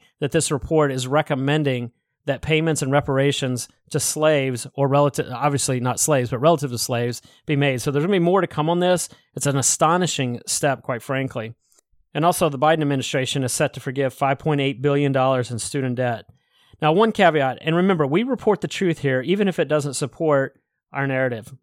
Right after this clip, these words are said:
We want the truth to be told. So in this case,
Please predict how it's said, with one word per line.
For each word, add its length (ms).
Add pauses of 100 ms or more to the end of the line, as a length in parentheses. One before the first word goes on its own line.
(160)
We 220
want 320
the 60
truth 240
to 80
be 100
told. 400 (240)
So 160
in 80
this 220
case, 480